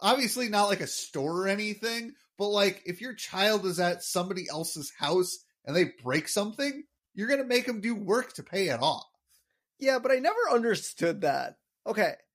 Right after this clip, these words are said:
Speaker 2: look,
Speaker 1: 'Cause
Speaker 2: if
Speaker 1: they
Speaker 2: I
Speaker 1: don't
Speaker 2: was
Speaker 1: have
Speaker 2: like,
Speaker 1: money.
Speaker 2: well,
Speaker 1: The
Speaker 2: no, if, okay, so loo-, look at it like this. Okay, so let's say I throw a baseball and it breaks my neighbor's window.
Speaker 1: Yeah.
Speaker 2: And they're like, "Okay, you're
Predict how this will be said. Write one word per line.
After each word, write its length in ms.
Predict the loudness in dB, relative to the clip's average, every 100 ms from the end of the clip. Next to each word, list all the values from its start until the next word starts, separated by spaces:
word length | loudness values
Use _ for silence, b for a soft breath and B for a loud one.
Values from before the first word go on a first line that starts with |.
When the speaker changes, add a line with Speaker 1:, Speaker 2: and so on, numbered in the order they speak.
| _ 0
Speaker 2:
look, 280 | 2 4
Speaker 1:
'Cause 80 | 2
Speaker 2:
if 40 | 6
Speaker 1:
they 60 |
Speaker 2:
I 40 | 8
Speaker 1:
don't 100 | 8
Speaker 2:
was 80 | 8
Speaker 1:
have 120 | 8
Speaker 2:
like, 120 | 6
Speaker 1:
money. 440 | 4 2 0 -6 -14 -20 _ _ _ _ _ _ _ _ _ 0
Speaker 2:
well, 340 | 6 8 8
Speaker 1:
The 260 | 4 2 -2 _ _ _ _ 6
Speaker 2:
no, 240 | 8 8
if, 80 | 6 4
okay, 260 | 2 2
so 200 | 2 0
loo-, 220 | 2 2 2
look 140 | 0
at 80 | 4
it 40 |
like 120 | 4 4
this. 240 | -2 -4 -2
Okay, 220 | 0 0 -4 -8 -6
so 160 | 0
let's 340 | 6 6 4 -2
say 680 | 4 6 8 6 2 -4 _ _ _ _ _ -4
I 520 | 2 4 6 4 0 2
throw 160 | 2
a 40 | 4
baseball 680 | 4 2 2 4 6 4 2
and 100 | 0
it 60 |
breaks 240 | 0 0 0
my 80 |
neighbor's 320 | 2 2 0 -4
window. 280 | -6 -8 -18 _ _ _ _ 0
Speaker 1:
Yeah. 160 | 0
Speaker 2:
And 120 | 2 2
they're 160 | 4
like, 400 | 6 6 4 2
"Okay, 180 | 0 2
you're 160 | 2